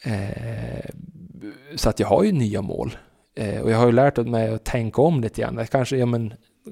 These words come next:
skulle jag komma till toppen igen, eh, och ta de här V M-medaljerna i-, å-, återigen då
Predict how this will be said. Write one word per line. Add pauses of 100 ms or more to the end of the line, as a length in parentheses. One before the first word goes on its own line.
(340)
skulle
jag
komma
till
toppen
igen, (920)
eh,
och
ta
de
här
V
M-medaljerna
i-,
å-,
återigen
då